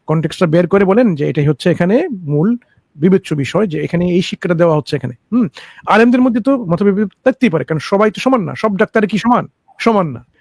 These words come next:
কোনো কোনো ডাক্তার আছে কম জানেন, কোনো ডাক্তার একটু বেশি জানেন, কেউ এক্সপার্ট হয়ে গেছেন, কেউ ওই বিষয়ের উপর বিশেষজ্ঞ হয়ে গেছেন, এরকম। এই জন্য ডাক্তার বলতেই যে সবাই সমান, এরকম না। আলেম বলতেই যে সব আলেমরা সমান, এরকম না। এই জন্য এইসব ব্যাপারে যখন একটা প্রশ্ন চলে আসে, আপনি দেখবেন এখন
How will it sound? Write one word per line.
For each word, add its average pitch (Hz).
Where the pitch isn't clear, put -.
কোনো 175
কোনো 180
ডাক্তার 180
আছে 175
কম 175
জানেন, 165
কোনো 170
ডাক্তার 165
একটু 165
বেশি 147
জানেন, 156
কেউ 156
এক্সপার্ট 156
হয়ে 160
গেছেন, 151
কেউ 160
ওই 160
বিষয়ের 156
উপর 156
বিশেষজ্ঞ 156
হয়ে 147
গেছেন, 185
এরকম। 156
এই 170
জন্য 202
ডাক্তার 185
বলতেই 196
যে 226
সবাই 196
সমান, 196
এরকম 139
না। 127
আলেম 208
বলতেই 226
যে 214
সব 196
আলেমরা 175
সমান, 214
এরকম 135
না। -
এই 247
জন্য 180
এইসব 214
ব্যাপারে 226
যখন 202
একটা 175
প্রশ্ন 160
চলে 165
আসে, 127
আপনি 139
দেখবেন 139
এখন 185